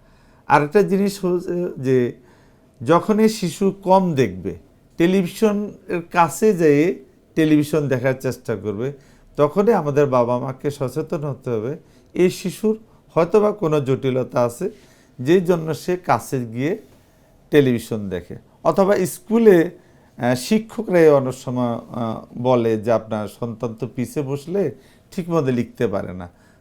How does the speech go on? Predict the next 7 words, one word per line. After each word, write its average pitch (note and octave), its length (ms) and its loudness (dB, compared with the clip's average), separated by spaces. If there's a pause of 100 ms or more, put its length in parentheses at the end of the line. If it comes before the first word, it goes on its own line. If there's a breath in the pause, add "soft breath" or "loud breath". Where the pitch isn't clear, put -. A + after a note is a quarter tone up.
(140)
তখন G#3 300 2
আমাদের D#3 460 2
পিতামাতাকে B2+ 560 -2
সচেতন C3 560 -8
হবে, A#2+ 360 -6
হতে B2 260 -8
হবে A#2+ 340 -4